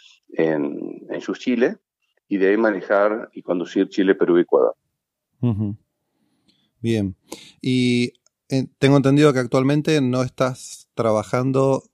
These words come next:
Speaker 2: en relación de dependencia en ninguna compañía. ¿Qué es lo que estás haciendo que te vincule con la venta directa?
Speaker 1: Eh, bueno, yo hace diez años que ya no estoy en, en, en la línea, eh,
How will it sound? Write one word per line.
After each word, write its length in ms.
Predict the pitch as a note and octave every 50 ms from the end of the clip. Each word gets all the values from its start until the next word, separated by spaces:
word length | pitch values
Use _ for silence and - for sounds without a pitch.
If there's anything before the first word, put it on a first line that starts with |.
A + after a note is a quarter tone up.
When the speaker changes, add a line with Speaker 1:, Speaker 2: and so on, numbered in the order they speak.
| _ _
Speaker 2:
en 160 | - A#2 A2 G#2+
relación 280 | A2 G#2+ G#2 - A#2
de 80 | A#2 A#2
dependencia 480 | - A#2 A2+ A#2 B2 B2+ B2 - B2
en 60 | A2+ A2
ninguna 280 | G#2+ A2 A#2 A#2+ A#2+
compañía. 520 | G#2+ A2+ G#2 A#2 A#2 B2+ C3+ C#3+ D3 C3+ -
¿Qué 100 | - B2+
es 60 | A#2+
lo 80 | C3
que 60 | A#2+ A#2
estás 220 | - B2 B2 A#2
haciendo 380 | A2+ - - B2+ B2 A#2+ A#2+ A2
que 100 | A2+ F#2+
te 120 | A2 G#2+
vincule 520 | G#2+ G#2+ G#2+ G#2 - A#2 A#2 A2+ A2 G#2+
con 180 | G2 A2+ G#2 G#2
la 80 | G2+ G2+
venta 220 | G#2+ G#2+ G#2 A2
directa? 440 | G#2 G#2 G#2 G#2 F#2+ - - F#2+ - _ _ _ _ _ _ _ _ _ _ _ _ _ _ _ _ _ _ _ _ _ _ _ _ _ _ _ _ _ _ _ _ _ - A2
Speaker 1:
Eh, 540 | G#2 G#2 G2 F#2+ G2 G2 G2 G2 G2 F#2+ F2+
bueno, 460 | F#2+ F#2+ - - - B2+ B2+ A2 G2
yo 180 | G2 B2+ C3+ C#3+
hace 540 | D3+ - - C#3 B2 A#2+ A2 G#2+ G#2 G#2
diez 420 | F#2 - A#2+ B2+ C3 B2 - - C#3+
años 360 | B2+ C#3 D3 D#3 E3 D#3+ D#3+ -
que 100 | - G#2+
ya 160 | - - A2
no 100 | A2 G#2
estoy 380 | F#2+ - - A2 A#2 A2+ G#2+ G2
en, 280 | F#2+ F#2 F2+ F2+ F2+ _ -
en, 120 | E2+ E2
en 300 | E2 E2+ - - - E2+
la 80 | E2 E2+
línea, 520 | G2+ G#2+ A2 A2 A2+ A#2 B2 D3 G#3+ - _ _ _ _ _ _ _ _ _ _ _ _ _ _ _ _ -
eh, 440 | - F#2 E2+ D#2+ D#2 D2+ C#2+ -